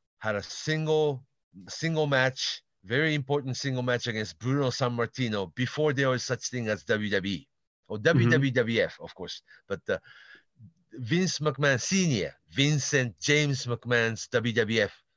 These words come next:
Speaker 1: W W W F, I should say, won't, wouldn't start till nineteen sixty-three, okay? You know, the Bruno Sammartino against Buddy Rogers thing. But the year before that, sixty-two, they already had single match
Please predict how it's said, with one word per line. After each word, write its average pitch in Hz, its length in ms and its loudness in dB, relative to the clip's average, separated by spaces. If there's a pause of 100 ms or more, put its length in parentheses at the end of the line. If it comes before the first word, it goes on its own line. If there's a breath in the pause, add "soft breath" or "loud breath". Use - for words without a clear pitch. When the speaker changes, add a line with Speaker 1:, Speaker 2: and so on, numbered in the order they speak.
(180)
Speaker 1:
W 123 180 2
W 113 260 0
W 120 380 2
F, - 260 -12
I 78 40 -10
should - 160 -6
say, 78 200 -12 (680 loud breath)
won't, 127 220 -2 (240)
wouldn't 127 220 -2
start 123 320 2 (100)
till 101 140 0
nineteen 110 360 0
sixty-three, 107 920 -4 (240)
okay? 90 300 -10 (140)
You 90 120 -8
know, 85 180 -4
the 82 140 -2
Bruno 110 240 0
Sammartino 101 540 0
against 92 260 -2
Buddy 98 220 4
Rogers 98 360 2
thing. 82 280 -6 (580 loud breath)
But 87 220 -4
the 92 220 0
year 202 300 4
before 170 360 2
that, 113 260 2
sixty-two, 165 640 -2 (360 loud breath)
they 160 300 2
already 151 460 4
had 127 340 2
single 135 400 2
match 117 420 2